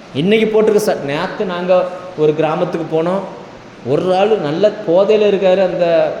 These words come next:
ஒ-, அந்த காவலர் ஒருத்தர், ஒரு, ஒரு போலீஸ் தான் இருக்காரு, அந்த ஒரு போலீஸும் போதையில இருக்காரு. அவர் என்ன பண்ணிட்டாரு, ஆட்டோ நிப்பாட்டு, "அஹ், நாங்க கொண்டு போன சில திங்ஸ் எல்லாம் பார்த்துட்டு,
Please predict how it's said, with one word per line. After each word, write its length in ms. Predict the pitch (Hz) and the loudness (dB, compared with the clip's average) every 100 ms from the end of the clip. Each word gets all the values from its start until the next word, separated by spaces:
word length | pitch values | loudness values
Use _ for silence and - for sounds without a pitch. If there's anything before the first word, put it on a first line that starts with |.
| - | 0
ஒ-, 160 | 160 160 - - - - 151 | 0 0 -6 -12 -16 -16 -8
அந்த 380 | 156 156 147 135 | -4 0 0 -2
காவலர் 440 | 175 175 185 180 165 | -4 -2 0 0 0
ஒருத்தர், 680 | - - 151 156 180 165 | -4 -6 -6 -4 -4 0
ஒரு, 280 | 151 208 202 156 | 2 4 2 2
ஒரு 180 | 190 | 2
போலீஸ் 340 | - 240 247 - | 4 2 2 2
தான் 160 | 226 | 0
இருக்காரு, 260 | 175 147 120 - - - - - | 0 0 -2 -6 -14 -18 -20 -14
அந்த 240 | - 180 180 | -6 0 2
ஒரு 220 | 170 254 | 4 2
போலீஸும் 580 | 214 247 254 240 294 226 | 2 2 2 0 -2 2
போதையில 300 | 240 247 233 | 4 4 4
இருக்காரு. 340 | 165 131 104 - - - - - - - - | 2 0 -4 -8 -14 -18 -20 -20 -20 -20 -6
அவர் 260 | 160 226 311 | -2 2 2
என்ன 220 | 285 277 | 4 4
பண்ணிட்டாரு, 720 | 247 233 226 233 233 269 277 - 156 | 4 2 2 2 4 4 2 -2 -6
ஆட்டோ 340 | 202 214 240 | -4 -2 0
நிப்பாட்டு, 600 | 208 190 202 202 226 254 247 - - - - - - - | 0 0 -2 2 2 2 0 -8 -12 -16 -18 -20 -16 -6
"அஹ், 100 | 220 | -2
நாங்க 260 | 202 196 190 | 0 -2 0
கொண்டு 300 | 202 208 214 | 0 2 2
போன 200 | 214 196 | 0 0
சில 200 | - 185 | 2 0
திங்ஸ் 340 | 196 214 208 | 0 -2 2
எல்லாம் 240 | 220 202 | 0 2
பார்த்துட்டு, 400 | 185 185 185 208 | 0 -2 0 0